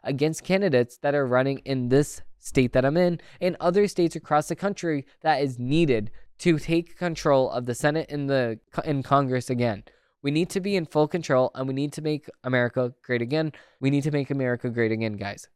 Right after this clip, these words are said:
That's Trump, Trump, Trump. Yes. So with that being said, like, <sighs> with that being said, there's a lot of things going on about the two candidates, the two front runners,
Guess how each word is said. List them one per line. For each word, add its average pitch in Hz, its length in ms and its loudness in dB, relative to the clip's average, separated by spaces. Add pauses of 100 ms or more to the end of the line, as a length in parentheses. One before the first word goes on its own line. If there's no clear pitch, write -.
That's 131 380 -4
Trump, 127 320 -4
Trump, 127 300 -6
Trump. 120 420 -2 (140)
Yes. 107 240 -10 (340)
So 165 260 2 (160)
with 165 140 2
that 175 140 4
being 185 160 -2
said, 117 220 0
like, 117 300 -2 (560)
<sighs> - 1400 -20
with 156 140 2
that 170 120 8
being 202 160 2
said, - 380 -4
there's 135 200 6
a 147 60 4
lot 160 240 6
of 190 160 2
things 156 320 -2
going 139 280 -2
on 120 180 -2
about 120 320 -4
the 120 100 -2
two 175 220 -2
candidates, 131 540 0
the - 120 -12
two 190 300 -2
front 143 260 -2
runners, 107 500 -6